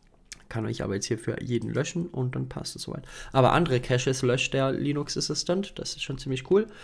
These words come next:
Ähm, gut, okay, dann haben wir hier einmal dieses A P T us, ich sag mal, fertig. Ich weiß leider nicht, wie man das, ähm, ausspricht, aber Aptus. Ansonsten gehen wir mal hier links unten in das Menü. Hier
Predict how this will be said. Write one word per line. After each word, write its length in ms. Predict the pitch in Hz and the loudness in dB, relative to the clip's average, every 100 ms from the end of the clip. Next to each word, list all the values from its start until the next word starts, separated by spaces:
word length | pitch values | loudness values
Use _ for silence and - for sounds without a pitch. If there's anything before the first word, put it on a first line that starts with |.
| - - | -18 2
Ähm, 220 | 165 165 - | 6 6 8
gut, 260 | 269 - | 6 8
okay, 320 | 196 - 208 143 | 2 6 6 8
dann 300 | 160 190 - | 4 4 4
haben 260 | 160 175 | 4 6
wir 60 | 165 | 6
hier 180 | 160 165 | 8 6
einmal 180 | 156 | 6
dieses 300 | 143 143 127 - | 4 0 2 2
A 120 | 165 | 2
P 140 | 160 | 0
T 380 | - - 135 - - | -4 2 2 2 6
us, 460 | 160 202 - - | 8 8 4 -4
ich 160 | 170 165 | -2 2
sag 220 | 190 170 | 4 4
mal, 280 | 196 202 - | 6 6 4
fertig. 840 | - - 165 170 175 226 240 - - - | 0 4 8 8 6 2 2 0 -10 0
Ich 80 | 151 | 6
weiß 200 | 147 165 | 8 8
leider 200 | 151 139 | 6 6
nicht, 320 | 156 175 - | 6 4 2
wie 100 | 151 | 2
man 180 | 143 135 | 4 4
das, 240 | 131 131 131 | 2 2 0
ähm, 300 | 127 123 120 | 0 0 -2
ausspricht, 600 | - 165 - - 165 - - - | 0 0 -2 -2 -2 -2 -16 -8
aber 300 | 135 123 - | -4 -4 -2
Aptus. 600 | - - - 202 208 - - | -6 -4 2 2 2 -4 0
Ansonsten 480 | 170 175 262 - 214 | 4 6 6 4 6
gehen 140 | 196 | 6
wir 80 | 175 | 6
mal 200 | 165 151 | 6 4
hier 220 | 147 185 | 6 6
links 340 | 165 170 220 - | 6 6 4 2
unten 320 | 180 185 190 | 2 2 2
in 160 | - 156 | 2 2
das 180 | 143 | 2
Menü. 360 | 147 135 170 254 | 4 4 6 4
Hier 300 | - 180 | 6 6